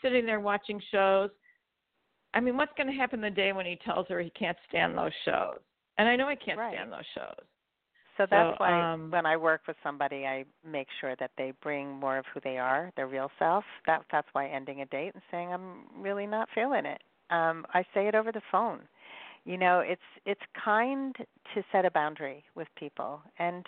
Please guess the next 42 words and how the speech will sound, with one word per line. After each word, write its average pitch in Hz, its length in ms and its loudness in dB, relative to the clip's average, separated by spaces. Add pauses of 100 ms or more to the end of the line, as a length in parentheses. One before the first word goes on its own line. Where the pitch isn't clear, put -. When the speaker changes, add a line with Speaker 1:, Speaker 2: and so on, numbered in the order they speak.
Speaker 2:
to, 185 140 -2
to 170 360 -10 (160)
stop, 190 320 6 (160)
like, 175 220 -4
trying 190 380 -4
to 185 80 -2 (100)
think 185 180 -8
you 175 80 -2
have 165 180 -2
to 160 80 -8
hook 180 260 -4
a 170 80 -2
guy 156 500 2 (380)
by 160 100 4
being 156 300 -6 (100)
fake, 143 300 -4 (400)
by 151 160 0
being 156 280 -10
something 151 300 -6
you're 147 120 -4
not, 147 300 2
or 139 120 0 (320)
faking 170 500 -2
what 147 180 0
you 151 220 -10
like, 156 280 2 (120)
faking 202 280 -2
orgasm. 170 520 0
I 151 100 -4
mean, 185 220 -8 (560)
you 220 80 0
know, 180 200 2 (220)
<laughs> - 920 -8
how 233 160 -2
many 240 220 4
Speaker 1:
Right. 208 100 2
Speaker 2:
years 208 300 6 (140)
have 185 200 4
women 214 400 0
been 233 160 0
doing 277 320 2
that? - 340 -2